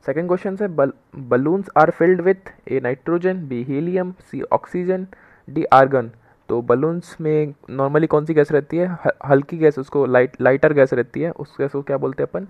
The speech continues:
हीलियम। That makes balloon so light so that they can fly। ओके, हीलियम इसका आंसर होगा, हीलियम बी वन। बलून में कौन सी गैस भरी रहती है? ये बलून्स, गुब्बारों में रहती है हीलियम गैस।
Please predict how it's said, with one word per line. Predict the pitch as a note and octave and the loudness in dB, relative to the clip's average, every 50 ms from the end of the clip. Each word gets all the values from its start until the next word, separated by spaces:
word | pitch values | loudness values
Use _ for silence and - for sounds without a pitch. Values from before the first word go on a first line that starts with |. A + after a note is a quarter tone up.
| _ - | _ -14
हीलियम। | A2 G#2+ G#2+ A2+ G#2+ A2+ _ _ _ _ _ _ _ _ _ _ _ _ _ - | -12 -10 -10 -10 -12 -14 _ _ _ _ _ _ _ _ _ _ _ _ _ -6
That | A2+ A#2 B2 | -6 -6 -6
makes | B2+ C#3 C#3+ - C#3 | -8 -10 -10 -8 -8
balloon | C3 C3 D3 E3+ F#3 F#3 | -8 -8 -8 -8 -12 -10
so | - A#2+ | -8 -6
light | A2+ A2+ A#2+ D3 E3 - - _ _ _ _ _ - | -4 -4 -4 -4 -6 -10 -16 _ _ _ _ _ -14
so | - B2 | -8 -4
that | B2+ B2 B2 B2 | -4 -4 -4 -6
they | C3 B2 B2+ | -8 -8 -8
can | B2 - - | -10 -8 -6
fly। | G#2+ - - | -6 -6 -6
ओके, | - - D3+ F3 F3+ - _ _ _ _ _ _ _ _ _ _ _ _ _ _ _ _ _ _ _ _ _ _ _ _ _ _ _ _ _ _ _ _ _ _ _ _ | -8 -10 -12 -14 -16 -16 _ _ _ _ _ _ _ _ _ _ _ _ _ _ _ _ _ _ _ _ _ _ _ _ _ _ _ _ _ _ _ _ _ _ _ _
हीलियम | - - - - - A#2+ C3+ D3 - | -18 -18 -16 -16 -16 -18 -18 -20 -20
इसका | - - - C3+ | -18 -14 -12 -12
आंसर | B2+ B2+ C3+ A#2+ | -12 -10 -12 -10
होगा, | A#2+ C#3+ E3+ E3 - | -10 -10 -12 -14 -14
हीलियम | C3 A2+ A2+ A#2 A2+ C#3 _ _ _ _ - | -14 -12 -12 -14 -14 -16 _ _ _ _ -16
बी | - G#2+ | -14 -14
वन। | G#2 G#2 A2 C3+ C#3 - | -12 -14 -14 -18 -20 -16
बलून | - A2 A#2 B2 B2+ B2+ | -12 -10 -10 -10 -10 -10
में | C3 C3 | -10 -12
कौन | B2+ C3 | -12 -10
सी | C#3 C#3 | -10 -8
गैस | C3 B2+ B2 | -8 -8 -6
भरी | B2 B2 C3 | -6 -6 -6
रहती | B2+ A#2+ B2 - D#3 | -6 -8 -10 -12 -14
है? | F#3 F#3 E3+ C3+ | -14 -14 -14 -12
ये | A#2+ A#2+ | -10 -8
बलून्स, | A#2+ A#2 A2+ B2 D3 E3+ F3+ _ _ _ _ _ _ _ _ - | -6 -6 -6 -6 -8 -12 -12 _ _ _ _ _ _ _ _ -16
गुब्बारों | A#2+ B2+ B2+ B2 B2+ B2 C3 B2+ | -14 -12 -6 -4 -4 -4 -4 -4
में | C3+ A#2+ C3+ - - | -8 -8 -10 -6 -6
रहती | A#2+ A#2 - - C#3+ | -6 -6 -6 -6 -8
है | F3 F#3+ - | -8 -8 -8
हीलियम | B2 A2 A2+ A2+ G#2+ A2 | -8 -6 -4 -4 -4 -4
गैस। | A2 A2 B2 B2+ - | -6 -10 -10 -10 -10